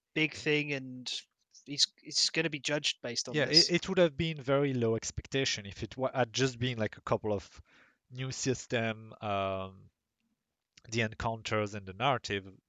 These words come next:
Speaker 2: you know, the, we m-, would have judged the encounters a little bit, but everything else is just plug and play, would have been plug and play, and, uh, oh,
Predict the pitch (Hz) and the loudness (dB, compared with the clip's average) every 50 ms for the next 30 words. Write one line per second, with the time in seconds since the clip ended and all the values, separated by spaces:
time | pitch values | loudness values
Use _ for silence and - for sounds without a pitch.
0 | _ _ _ - 117 107 98 92 95 92 98 98 95 95 101 113 104 107 117 117 | _ _ _ -10 -8 -6 -6 -6 -6 -6 -4 -4 -4 -4 -6 -6 -2 -2 -2 -2
1 | 117 120 131 _ _ _ _ _ _ _ - 104 107 127 127 139 135 123 117 110 | -2 -8 -16 _ _ _ _ _ _ _ -12 -8 -4 -2 0 0 0 -2 -4 -6
2 | - - 113 113 120 120 - - - - 113 117 113 110 - - 104 95 107 117 | -4 -2 -2 -2 0 -2 -4 -4 -4 -8 -8 -8 -8 -10 -10 -8 -6 -6 -6 -6
3 | - - 139 143 139 127 123 117 113 110 110 110 117 123 120 123 156 160 175 190 | -6 -4 -4 -4 -4 -4 -6 -6 -4 -4 -4 -4 -4 -6 -4 -2 0 0 0 -2
4 | _ - - _ - 113 110 - - - - - - - - - - _ _ _ | _ -12 -12 _ -4 -4 -4 -4 -6 -14 -18 -18 -20 -20 -20 -20 -20 _ _ _
5 | _ _ _ - 120 113 117 123 113 - 120 117 - - 131 117 110 107 101 - | _ _ _ 2 2 2 2 0 0 -2 -6 -6 -4 0 2 2 2 2 0 -4
6 | - 101 95 - - 101 - - - - - 117 110 104 101 98 101 - - 104 | -6 -8 -8 -6 -6 -6 -8 -10 -10 -6 -4 -4 -4 -4 -6 -8 -10 -8 -6 -6
7 | 101 98 104 107 110 113 110 104 92 92 107 104 98 92 92 95 - - - 98 | -4 -4 -4 -2 0 2 2 2 2 -2 -6 -8 -8 -10 -14 -20 -14 -6 -6 -4
8 | 95 90 92 87 92 - - 98 92 90 87 90 95 98 95 92 92 90 90 92 | -4 -4 -8 -12 -10 -8 -6 -4 -4 -4 -4 -6 -6 -8 -8 -10 -12 -16 -18 -18
9 | - - 101 95 90 90 90 87 - - - - - - _ - 135 139 147 143 | -12 -8 -6 -4 -4 -4 -6 -8 -10 -14 -20 -20 -20 -20 _ 2 4 6 6 8
10 | 143 147 | 6 4